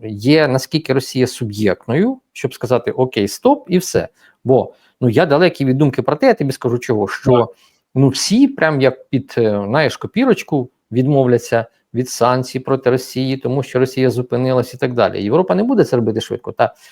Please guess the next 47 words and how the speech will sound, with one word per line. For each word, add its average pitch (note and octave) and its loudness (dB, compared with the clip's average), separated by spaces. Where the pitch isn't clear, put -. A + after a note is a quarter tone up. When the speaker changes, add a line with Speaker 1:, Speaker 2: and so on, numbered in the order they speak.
Speaker 1:
це, C#3 0
по-перше. D#3 0
По-друге, C#3+ 2
ми F3 4
не D4 4
дамо E3 4
їм A#2+ 2
це - -4
робити, G2 -8
тому D3+ 2
що - -4
ми D#3+ 4
будемо C#3 2
говорити A2 -2
про F#3 0
репарації, E3 0
про C#3 -4
покарання A#3+ 0
військових B3+ 0
злочинців. F#3+ 0
Ну, C3 -2
це F3 -2
ж D#3+ -2
логічно. G3+ 0
Хто F#3 2
заплатить G3 2
за C3+ -2
те, A3+ 2
що G3 -6
вони E3+ 0
розбомбили D3+ 2
пів F#3 -2
України? E3+ -2
Ну, C3 -4
направду D3 0
так D#3 -6
і F3+ -4
є. A2+ -8
Бо C3 -2
росіяни E3+ 2
скажуть: C#3 0
"Та F#4 6
все, F3+ 2
війна F3 2
зупинилась, F3 0
до C#3+ -2
побачення". A#2+ -4